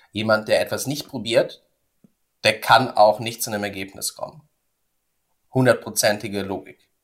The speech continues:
Macht Sinn, ist also ein absoluter Bezug. Wenn du es aber umdrehst und sagst, ähm, jeder, der probiert, hat automatisch gewonnen. Das wäre, wer wagt, der gewinnt. Das stimmt ja auch nicht, weil du hast ja dann immer noch Leute, die dann, die,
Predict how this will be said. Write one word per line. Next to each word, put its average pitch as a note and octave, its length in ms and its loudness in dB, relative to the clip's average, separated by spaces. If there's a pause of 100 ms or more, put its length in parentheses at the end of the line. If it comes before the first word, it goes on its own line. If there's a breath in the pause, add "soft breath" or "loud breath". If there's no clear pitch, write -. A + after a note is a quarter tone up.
Macht - 260 -2
Sinn, - 200 -10
ist - 120 -8
also F2+ 180 -6
ein E2+ 140 -4
absoluter G2 540 0
Bezug. - 440 -8 (240 loud breath)
Wenn G#2 140 -2
du G#2 60 0
es A2 120 -2
aber G2+ 200 6
umdrehst B2+ 460 0
und G#2 120 -10
sagst, G2 460 4 (220)
ähm, F#2 520 -2 (1080)
jeder, C#3+ 460 6
der C#3 200 6
probiert, A#2+ 640 -2
hat - 280 2
automatisch B2 680 2
gewonnen. A2+ 520 0 (100)
Das - 160 -6
wäre, G#2 240 -4
wer G2+ 180 6
wagt, G2+ 320 6
der G2 80 -2
gewinnt. G2 500 -8 (360)
Das - 160 2
stimmt C#3 200 -2
ja A#2+ 180 10
auch A#2+ 100 8
nicht, F2+ 260 -10
weil G2+ 180 4
du G2+ 120 -4
hast A2 220 0
ja A2 100 6
dann G#2+ 220 2
immer C3 180 0
noch C3+ 200 4
Leute, B2+ 340 2
die A2 160 -10
dann, A2 440 2 (320)
die, A#2+ 120 -12